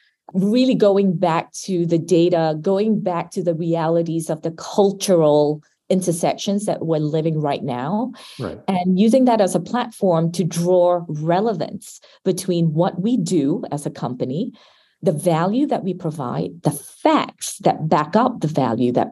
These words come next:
Speaker 1: we provide. You know, when I think about the financial strength of this company, uh, we've been rated by four of the key rating companies in, in financial services.
Speaker 2: Mm-hmm.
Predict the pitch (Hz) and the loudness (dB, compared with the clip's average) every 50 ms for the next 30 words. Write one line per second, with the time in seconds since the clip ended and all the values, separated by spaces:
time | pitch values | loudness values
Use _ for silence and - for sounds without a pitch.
0 | - - - 139 151 156 131 131 - 135 127 - 123 120 127 151 196 254 277 269 | -8 -14 -10 -2 0 0 0 0 -2 -4 -2 -2 -2 -2 0 0 2 2 0 0
1 | - - - - - - - - _ - 208 190 165 170 175 185 185 170 170 170 | -4 -8 -12 -16 -16 -16 -18 -12 _ 0 2 2 4 4 4 4 2 2 4 4
2 | 214 202 196 165 170 - - 160 156 - 160 151 147 143 151 165 170 - 139 139 | 4 4 4 2 2 0 0 -2 -2 -2 -2 -2 0 -2 -2 -2 -2 -4 -4 -4
3 | - - - - 175 180 202 214 214 170 139 - - 139 127 - - - - 170 | -6 -6 -2 0 2 2 2 2 2 0 -2 0 -2 -4 -4 -4 -6 -4 -4 -2
4 | 185 180 190 170 165 - - 165 165 165 - - - - - - - - - 165 | -2 -2 -2 -2 -2 -2 -4 -4 -4 -6 -10 -16 -18 -18 -20 -20 -14 -4 0 0
5 | 165 143 - 190 196 - 196 185 170 170 165 165 170 185 175 170 180 170 170 170 | 2 2 4 4 4 4 4 4 4 4 6 6 4 4 4 2 0 0 2 0
6 | 147 143 135 135 - - - 247 247 - - - - 151 165 - _ _ _ - | 0 0 -2 -4 -4 0 2 2 4 4 2 0 -2 -4 -8 -10 _ _ _ -6
7 | - 175 170 175 175 180 - 196 185 165 156 156 156 156 156 160 165 - - 160 | -4 -4 -2 -2 -4 -2 -2 -2 0 0 2 0 0 0 0 -2 -2 -4 -4 -6
8 | 165 170 175 - - - - - - - - - - _ _ _ - 165 156 151 | -4 -4 -4 -4 -4 -4 -4 -6 -6 -8 -10 -12 -16 _ _ _ 4 4 4 4
9 | 151 147 147 - 160 160 151 156 151 143 139 135 135 139 - 139 139 - - 170 | 2 0 0 0 0 0 0 0 -2 -2 -2 -2 -4 -4 -4 -6 -6 -2 0 0
10 | 185 196 - 208 214 - - - - - 127 117 120 143 | 0 2 0 0 -2 -2 -4 -6 -6 -6 -4 -4 -4 -4